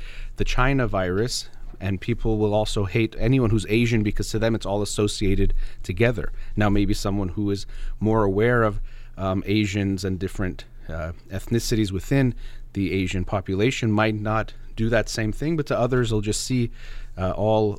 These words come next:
quote-unquote Asians as one group and might be hating them or showing violence. I think one of the, uh, cases I saw about it was a Vietnamese man that was attacked. So not even from China, but for that person who was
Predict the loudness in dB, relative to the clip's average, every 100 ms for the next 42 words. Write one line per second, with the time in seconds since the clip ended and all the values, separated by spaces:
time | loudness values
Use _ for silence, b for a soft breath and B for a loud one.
0 | -2 2 2 2 0 0 2 4 4 2
1 | 2 0 -2 -4 -6 0 2 2 2 4
2 | 4 2 -2 -2 -2 -2 -2 -2 -6 -8
3 | -10 -6 -2 0 2 0 0 0 0 -2
4 | -2 -2 0 2 2 2 0 -4 B B
5 | 2 4 4 4 2 0 0 0 0 B
6 | B B B B 0 2 2 0 -2 -2
7 | 0 0 2 2 2 2 0 0 0 2
8 | 4 4 4 0 -8 -6 -4 -2 -2 -4
9 | -6 -4 -4 -6 -12 -10 -6 -6 -8 -10
10 | -6 -6 -6 B B B 0 2 0 -2
11 | -6 -2 0 2 0 0 -4 -4 -6 -6
12 | -4 -4 -4 -4 -4 -4